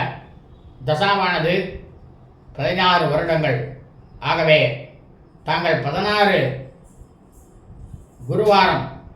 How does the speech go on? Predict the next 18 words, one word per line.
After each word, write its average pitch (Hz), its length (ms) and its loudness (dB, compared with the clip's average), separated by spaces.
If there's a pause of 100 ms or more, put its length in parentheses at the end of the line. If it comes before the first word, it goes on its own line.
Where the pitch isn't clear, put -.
(140)
வியாழக்கிழமை 180 600 0 (100)
வியாழக்கிழமை 165 640 -2
தோறும் 151 280 0 (1040)
உங்களது 180 340 2
அருகாமையில் 202 520 4
உள்ள 185 100 0 (100)
சிவபெருமான் 180 480 -2
கோவிலுக்கு 165 460 -4
சென்று 151 280 -2 (640)
அங்கு 170 220 -4
நவகிரகத்தில் 202 680 4
இருக்கும் 165 360 -2 (2000)
குரு 214 220 4
பகவானுக்கு 185 600 4 (1120)
ஒரு 160 200 0
தீபத்தையும் 160 640 0 (220)
தட்சிணாமூர்த்தி 196 680 -2
சுவாமிக்கு 175 400 -4